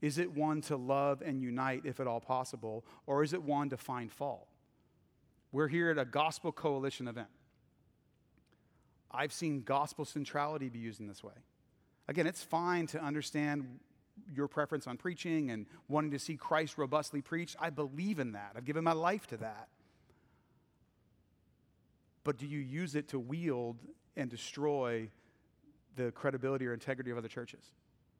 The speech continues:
I've heard this, right, a lot in the Bay Area. "You know, it's, it's an okay church and they're growing, but they're not gospel-centered. You know, that guy's, he's a really gifted communicator, but he's not, he's not gospel-centered." What would it really look like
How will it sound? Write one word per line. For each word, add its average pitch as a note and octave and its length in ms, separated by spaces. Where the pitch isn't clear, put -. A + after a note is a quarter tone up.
I've - 80
heard G#3+ 140
this, - 180
right, C3 140
a C#3 40
lot C#3 100
in C#3+ 40
the C3 60
Bay C3+ 140
Area. G#2+ 220
"You D#3+ 80
know, F3 60
it's, E3 120
it's D3 160
an F3 80
okay F3+ 260
church D#3+ 360
and D3 80
they're D3 80
growing, C3 340
but B2 100
they're D3 100
not A2 140
gospel-centered. G2 640
You D3 100
know, D3+ 120
that D#3 120
guy's, D#3+ 340
he's E3 160
a C3+ 40
really D3+ 160
gifted C3+ 380
communicator, B2 520
but A2 100
he's C3 140
not, A2+ 180
he's B2+ 180
not G#2+ 140
gospel-centered." - 480
What C#3+ 120
would G#3 100
it G3 60
really D#3+ 200
look E3 200
like A#2 320